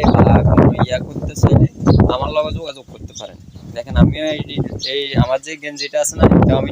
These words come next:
লাইফ গার্ডের গেঞ্জি। আমি লাইফ গার্ডের যে সময় চাকরি করছি, ওই সময় এই, এই গেঞ্জিটা হয়েছি, আমি ডিউটি করছি বুর্জ খলিফার পাশে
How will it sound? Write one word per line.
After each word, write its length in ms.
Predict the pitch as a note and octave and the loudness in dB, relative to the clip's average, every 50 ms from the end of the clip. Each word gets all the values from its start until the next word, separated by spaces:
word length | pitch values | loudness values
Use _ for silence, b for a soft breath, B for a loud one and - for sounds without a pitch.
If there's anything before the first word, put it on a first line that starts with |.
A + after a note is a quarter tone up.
| - A#2 | -2 -2
লাইফ 120 | A2+ - - | -2 -2 -4
গার্ডের 240 | - B2+ - - - - | -4 -4 -4 -4 -2 0
গেঞ্জি। 220 | - - - - - - - - - - - - - | 2 2 4 4 6 6 6 4 4 4 4 4 4
আমি 180 | - - - - - - - | 4 4 4 4 4 4 2
লাইফ 120 | C3 B2 - | 0 -2 -2
গার্ডের 220 | - - - - - | 0 0 0 2 2
যে 80 | - - | 4 4
সময় 180 | - - - - - | 4 4 4 2 2
চাকরি 260 | - - - - - - | 4 4 6 4 4 -2
করছি, 260 | - - - - - - - - - - - - - - | -6 -4 -6 -6 -6 -10 -18 -20 -20 -20 -20 -20 -20 -16
ওই 100 | C#3 C3 | -16 -16
সময় 380 | A#2+ - - C3 C3+ C#3+ D3+ F3+ G3+ _ - - - - - - - - - _ _ _ - - - _ _ | -16 -14 -14 -12 -10 -10 -10 -12 -12 _ -20 -20 -20 -20 -20 -20 -20 -20 -20 _ _ _ -20 -20 -20 _ _
এই, 160 | - B2 C3 C3+ C#3 C#3 C#3 C3 B2 A#2 G#2+ G2+ F#2 - C#3 | -6 -4 -2 0 2 2 4 6 6 6 4 2 2 -2 -6
এই 60 | C3+ | -4
গেঞ্জিটা 400 | C3+ C#3 C3 B2+ B2 B2+ - C3+ | -4 -4 -4 -4 -4 -2 0 0
হয়েছি, 320 | C#3 C#3 C#3 - - E3 F3 F#3+ - - - - - - - - - | 0 0 -2 -6 -10 -10 -10 -10 -10 -12 -10 -6 -2 2 2 2 2
আমি 160 | - - - - - - - - | 2 2 0 2 2 2 4 4
ডিউটি 260 | - - - - - | 6 6 6 6 6
করছি 380 | - - - - - - - - - - - - - - - - | 6 6 6 4 2 -2 -8 -10 -10 -8 -8 -8 -8 -8 -12 -14
বুর্জ 160 | - B2+ - - - | -12 -8 -8 -8 -8
খলিফার 320 | - C3 C3 B2+ C#3 D3 - - | -6 -6 -6 -4 -2 -2 0 0
পাশে 300 | C3+ A#2+ - - D3 | 0 0 0 -4 -4